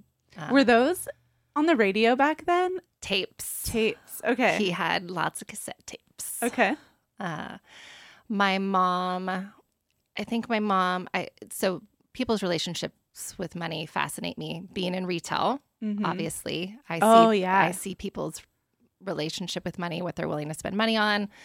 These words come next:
Speaker 2: Mm-hmm.
Speaker 1: You know, some, some people can justify a three thousand dollar handbag, but wouldn't spend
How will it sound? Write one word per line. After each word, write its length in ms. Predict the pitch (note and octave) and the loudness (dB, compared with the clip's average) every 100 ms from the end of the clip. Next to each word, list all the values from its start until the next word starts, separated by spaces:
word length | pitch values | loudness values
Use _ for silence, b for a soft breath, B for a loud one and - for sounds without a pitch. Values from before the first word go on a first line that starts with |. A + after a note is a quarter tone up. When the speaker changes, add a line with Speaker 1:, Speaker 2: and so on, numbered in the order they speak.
| B B | B B
Speaker 2:
Mm-hmm. 240 | G3 G3 | -4 -2
Speaker 1:
You 60 | F3+ | -2
know, 60 | F3+ | -2
some, 340 | F3+ E3+ - | -4 -6 -8
some 200 | - G3+ | -8 -6
people 260 | F#3+ G3 E3 | -4 -2 -4
can 200 | - E3 | -4 -4
justify 560 | D#3 D#3 E3 - D#3 D3+ | -2 -4 -6 -4 -2 -2
a 120 | D3+ | -4
three 220 | - F3 | -6 -4
thousand 300 | D#3 D#3 E3 | -2 -4 -4
dollar 160 | - D3+ | -4 -6
handbag, 720 | E3 E3 E3+ D#3 - - - | -6 -8 -4 -2 -2 -4 -8
but 120 | - | -8
wouldn't 280 | E3 - - | -6 -8 -10
spend 640 | - - - - - - | -8 -6 -6 -10 -16 -18